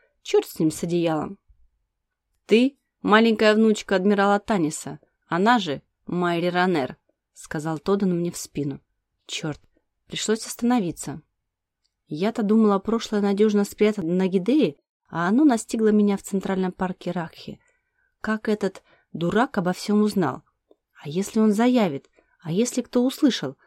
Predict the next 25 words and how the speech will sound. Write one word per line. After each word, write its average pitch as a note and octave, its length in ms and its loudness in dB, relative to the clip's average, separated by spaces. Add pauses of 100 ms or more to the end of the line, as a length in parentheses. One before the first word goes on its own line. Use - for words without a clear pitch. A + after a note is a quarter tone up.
(440)
Повернулась. F3+ 720 0 (560)
Тоддан C#4 300 2
откровенно G3 580 0
ухмылялся. D#3+ 800 -4 (400)
Парочка - 400 -4
по A3 100 -4
соседству A3+ 520 -2
была A#3 260 0
занята A#3 360 0
исключительно G#3+ 680 -4
друг F#3+ 220 0
другом. C#3+ 360 -6 (480)
Неподалёку F#3+ 680 0 (200)
мать F#3 240 -2
семейства A3 420 0
пыталась G#3 440 -4
накормить F#3+ 420 -2
разновозрастную F3+ 760 -4
детвору, F#3+ 500 -2 (200)
разложив D#3 540 -6
на D3 80 -6
одеяле D3+ 380 -4
коробки D#3 420 -10
со D#3+ 140 -8
снедью. C#3+ 500 -8